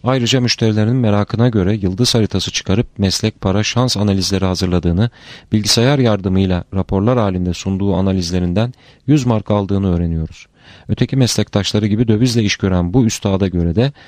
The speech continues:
astroloji kesinlikle hayal tacirliği ya da büyücülük değilmiş.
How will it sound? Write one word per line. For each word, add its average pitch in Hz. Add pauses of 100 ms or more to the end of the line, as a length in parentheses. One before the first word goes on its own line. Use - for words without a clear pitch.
(160)
astroloji 101
kesinlikle 107
hayal 95
tacirliği 90
ya 92
da 87
büyücülük 92
değilmiş. 85